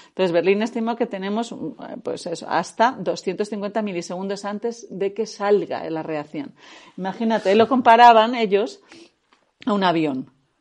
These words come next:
¿no? Los potenciales preparatorios van ascendiendo. Esto es actividad eléctrica, ¿vale? Que se mide. Entonces va ascendiendo. Esto es como una, el avión, ¿no?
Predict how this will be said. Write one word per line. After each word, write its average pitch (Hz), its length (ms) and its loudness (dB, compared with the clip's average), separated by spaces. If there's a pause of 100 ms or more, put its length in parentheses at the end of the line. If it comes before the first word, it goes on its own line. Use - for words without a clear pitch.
(160)
¿no? 196 160 -2
Los 185 140 -4
potenciales 226 480 0
preparatorios 240 1000 2
van 196 200 -2
ascendiendo. 165 840 -8 (220)
Esto - 140 -4
es 202 100 -4
actividad 208 400 -2
eléctrica, 156 500 -12
¿vale? 196 200 -6
Que 190 100 -14
se 165 160 -14
mide. 156 340 -10 (380)
Entonces 185 280 -4
va 226 120 4
ascendiendo. 175 640 -6
Esto 180 140 -4
es 233 100 -6
como 254 160 -2
una, 214 240 -2
el 185 100 0
avión, 170 340 0
¿no? 214 200 -6